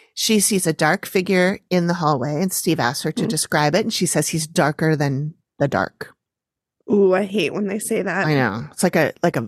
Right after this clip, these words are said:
Speaker 1: void, like a
Speaker 2: Yeah,
Speaker 1: black hole,
Speaker 2: yeah,
Speaker 1: kind
Speaker 2: like a
Speaker 1: of.
Speaker 2: v-, yeah.
Speaker 1: Yeah.
Speaker 2: Mm-hmm.
Speaker 1: He has broad shoulders, and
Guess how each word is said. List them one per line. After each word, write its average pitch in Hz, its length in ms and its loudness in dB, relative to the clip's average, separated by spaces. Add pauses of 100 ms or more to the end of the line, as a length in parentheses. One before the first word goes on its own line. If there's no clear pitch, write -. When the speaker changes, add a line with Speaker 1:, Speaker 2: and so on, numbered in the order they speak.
(120)
Speaker 1:
void, 131 360 0 (200)
like 139 100 -10
a 131 140 -10
Speaker 2:
Yeah, 240 260 2
Speaker 1:
black 214 80 -8
hole, 135 240 2
Speaker 2:
yeah, 196 200 2
Speaker 1:
kind - 60 -8
Speaker 2:
like 208 140 0
a 214 80 0
Speaker 1:
of. 196 60 -4 (180)
Speaker 2:
v-, 196 100 -4
yeah. 190 220 -2 (100)
Speaker 1:
Yeah. 226 180 -6
Speaker 2:
Mm-hmm. 240 220 0 (400)
Speaker 1:
He 214 120 4
has 190 120 0
broad 180 280 0
shoulders, 160 720 -2 (100)
and 160 400 2